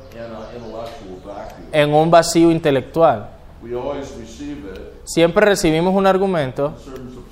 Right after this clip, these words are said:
Speaker 1: certain assumptions,
Speaker 2: teniendo, a-, asumiendo ciertas cosas,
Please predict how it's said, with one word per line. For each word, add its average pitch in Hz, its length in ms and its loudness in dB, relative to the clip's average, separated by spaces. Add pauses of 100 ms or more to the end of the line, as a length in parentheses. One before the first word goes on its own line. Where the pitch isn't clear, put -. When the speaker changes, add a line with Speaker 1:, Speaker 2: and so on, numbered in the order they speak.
Speaker 1:
certain 123 300 -14
assumptions, 113 760 -16 (280)
Speaker 2:
teniendo, 208 840 4
a-, 160 100 6
asumiendo 180 720 4
ciertas 165 420 2
cosas, 151 420 2